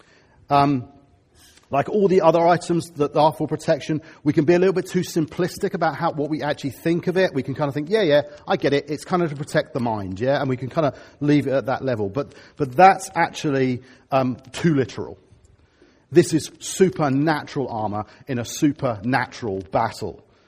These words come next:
It's supernatural. So it's not just like, "Well, I get a thought and protect it." That is, that's a good thought to have. It's, yes, it does that too, but there's more to it than that. That's not what Paul's saying either,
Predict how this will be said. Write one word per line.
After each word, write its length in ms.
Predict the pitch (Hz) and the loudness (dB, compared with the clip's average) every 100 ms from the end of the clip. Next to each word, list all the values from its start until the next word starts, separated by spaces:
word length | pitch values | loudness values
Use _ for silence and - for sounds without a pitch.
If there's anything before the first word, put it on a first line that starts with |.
| _ _ _ _ _ _ - | _ _ _ _ _ _ -6
It's 200 | 139 - | -6 -4
supernatural. 920 | - 180 165 147 151 143 - 113 - | 2 2 2 0 0 -2 -8 -10 -8
So 100 | - | -8
it's 100 | 131 | -2
not 140 | 165 | -2
just 160 | 143 139 | -2 0
like, 180 | 135 135 | 0 2
"Well, 140 | 131 | 2
I 20 | |
get 160 | 120 135 | 2 -2
a 40 | |
thought 260 | 123 143 135 | -4 -6 -6
and 120 | 127 | -6
protect 480 | - 139 - 151 - | -8 -10 -2 -4 -2
it." 140 | 117 | -2
That 160 | 113 131 | 2 2
is, 160 | 131 - - - | 2 -4 -10 0
that's 200 | 139 135 | 0 4
a 60 | |
good 240 | - 190 190 | 8 8 8
thought 180 | 180 | 2
to 60 | 147 | 4
have. 160 | 151 120 | 0 0
It's, 180 | 110 - | -4 -10
yes, 240 | 135 151 147 | -2 -2 0
it 80 | |
does 220 | 123 147 139 | 2 2 2
that 180 | 139 | -2
too, 180 | - 135 | -2 -4
but 120 | 123 | 0
there's 160 | 131 120 - - | -2 -4 -12 -6
more 320 | 135 160 160 | 2 4 4
to 200 | - 135 | 2 -2
it 80 | 120 | -2
than 200 | 117 107 | -4 -6
that. 260 | 107 87 - - - _ _ _ _ _ _ _ _ _ _ _ _ _ _ _ _ _ _ _ _ _ _ - | -6 -8 -10 -20 -20 _ _ _ _ _ _ _ _ _ _ _ _ _ _ _ _ _ _ _ _ _ _ 0
That's 180 | 147 - | 0 2
not 120 | 135 | -2
what 100 | 120 | 0
Paul's 320 | - 131 120 | 0 -2 -2
saying 320 | 117 107 101 | -6 -6 -6
either, 220 | 90 82 | -8 -12